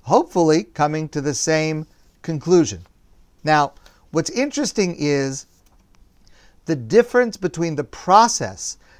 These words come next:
used in England versus the process being used in the United States,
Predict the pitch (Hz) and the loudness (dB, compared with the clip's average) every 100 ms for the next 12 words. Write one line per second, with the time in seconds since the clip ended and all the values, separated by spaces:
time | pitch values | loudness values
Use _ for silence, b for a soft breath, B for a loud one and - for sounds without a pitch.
0 | b 127 156 214 233 214 165 - - 147 | b -4 0 2 2 0 -6 -14 -10 -10
1 | - 180 233 143 117 139 - _ _ _ | -6 -6 -4 -4 -4 -8 -14 _ _ _
2 | _ _ - 170 196 202 160 175 - 190 | _ _ -2 0 0 -2 -4 -6 -2 4
3 | 202 208 185 165 160 - _ _ _ - | 6 6 2 0 -2 -10 _ _ _ -8
4 | 127 165 165 151 185 180 170 160 - 156 | -2 -2 0 0 4 6 6 2 -4 -4
5 | 160 156 147 143 139 - 127 98 - - | -2 -2 -2 -2 -4 -6 -8 -8 -10 -20